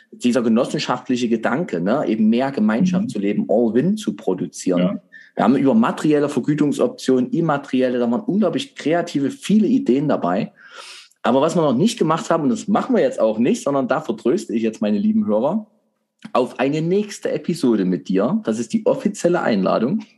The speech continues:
Speaker 1: <laughs>
Speaker 2: Gerne.
Speaker 1: Wo wir nochmal auf die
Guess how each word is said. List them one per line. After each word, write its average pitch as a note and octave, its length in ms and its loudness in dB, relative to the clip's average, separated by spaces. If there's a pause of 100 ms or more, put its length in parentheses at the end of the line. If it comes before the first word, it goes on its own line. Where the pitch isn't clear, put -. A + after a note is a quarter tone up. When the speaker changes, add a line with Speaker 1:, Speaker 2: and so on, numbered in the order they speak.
Speaker 1:
<laughs> - 460 -6
Speaker 2:
Gerne. - 340 0 (600)
Speaker 1:
Wo D3+ 260 4
wir A#3 140 4
nochmal D#3 720 2
auf C3 220 0
die G#2+ 360 2